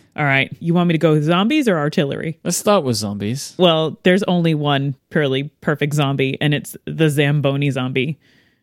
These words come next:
Speaker 1: which is basically the best. I mean, it's so funny.
Speaker 2: It's gotta be called the Zomboni, right?
Speaker 1: I know. It should be Zomboni. Oh, no, it is Zomboni.
Speaker 2: There you go.
Speaker 1: <laughs>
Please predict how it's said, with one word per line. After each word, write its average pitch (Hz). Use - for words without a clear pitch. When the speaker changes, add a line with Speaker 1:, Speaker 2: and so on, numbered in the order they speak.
Speaker 1:
which -
is 156
basically 143
the -
best. -
I 226
mean, 262
it's 269
so 320
funny. 196
Speaker 2:
It's -
gotta 175
be 101
called 104
the 120
Zomboni, 101
right? 104
Speaker 1:
I 254
know. 320
It 214
should 392
be 440
Zomboni. 151
Oh, 480
no, 587
it 659
is 539
Zomboni. 370
Speaker 2:
There 143
you 113
go. 95
Speaker 1:
<laughs> -